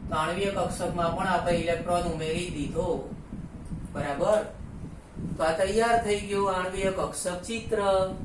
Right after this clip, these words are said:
એન ટુ માઇનસ નું આણ્વીય કક્ષક ચિત્ર તૈયાર થઈ ગયું. ઓકે? તો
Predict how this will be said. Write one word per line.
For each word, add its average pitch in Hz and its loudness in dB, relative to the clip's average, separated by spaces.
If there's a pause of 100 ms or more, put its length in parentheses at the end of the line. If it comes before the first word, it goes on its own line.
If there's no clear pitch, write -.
(680)
એન 185 0
ટુ 220 0
માઇનસ 202 0
નું 220 0
આણ્વીય 208 0
કક્ષક 185 0
ચિત્ર 170 -6
તૈયાર 233 2
થઈ 190 -2
ગયું. 185 -4 (1300)
ઓકે? - 0 (840)
તો - -12